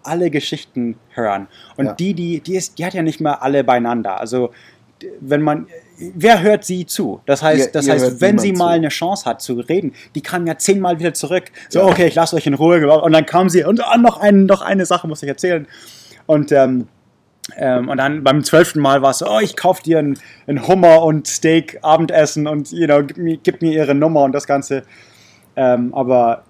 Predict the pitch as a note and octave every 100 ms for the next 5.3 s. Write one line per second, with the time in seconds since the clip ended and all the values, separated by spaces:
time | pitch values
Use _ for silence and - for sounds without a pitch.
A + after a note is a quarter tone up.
0 | _ _ C#3+ B2+ C3+ C#3+ - C#3 C3 A#2
1 | A#2+ - A#2+ G#2 G#2 C#3+ D#3+ - F3 E3
2 | F3+ E3 D3 C3 _ _ _ _ - C#3
3 | B2+ A#2 A2+ - _ _ _ _ _ _
4 | D3+ C3 C#3+ D3 B2 B2 D3 F#3 - D3+
5 | C3+ C3+ C3+